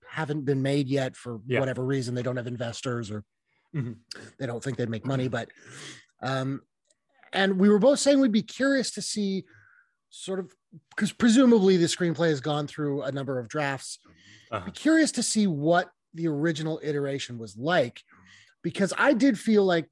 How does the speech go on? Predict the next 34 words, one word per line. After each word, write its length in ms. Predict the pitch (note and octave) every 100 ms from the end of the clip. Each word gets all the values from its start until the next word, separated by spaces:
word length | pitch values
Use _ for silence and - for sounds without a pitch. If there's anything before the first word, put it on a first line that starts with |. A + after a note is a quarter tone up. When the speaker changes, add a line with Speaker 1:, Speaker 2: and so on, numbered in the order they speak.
| -
Speaker 1:
this 340 | E3+ - -
maybe 360 | D#3 D#3+ D#3+ D#3+
was 160 | D3+
a 40 | C#3+
little 220 | D3 D3+
bit 180 | C#3+ A#2+ _ _ _ _ _
kidified. 640 | - E3 F3+ - G3+ A#3 A#3 - _ _ _ -
Like, 100 | A#3+
Speaker 2:
Uh-huh. 20 |
Speaker 1:
this 180 | D#4 A#3+
almost 380 | D#4 D#4 C#4 -
feels 300 | A#3 G#3+ E3
like 160 | F#3+
a 60 | D3+
kid's 300 | - D3 A#2
Speaker 2:
<clears throat> 20 |
Speaker 1:
movie 220 | D3+ C#3+
or 80 | C3+
a 40 | A#2
family 300 | D3 C#3 D3
movie, 240 | C#3+ C#3+
but 120 | C#3
with 220 | C#3 D3 -
some 160 | C#3+
heavy, 380 | B2 C#3 C3+ B2+
like, 240 | A2+ A2 - _ _ _ _ -
uh, 260 | A#2 G#2 -
overtones. 680 | - C3+ C#3 D3+ C#3 C#3+ B2+ _ _ _ _ _ _ _ _ _ _
But 140 | G3
I 180 | E3 G#3
wonder 380 | A3 C#4 C4 G3
if 180 | F#3+ F#3+
it 100 | F3
was 400 | E3+ D3+ -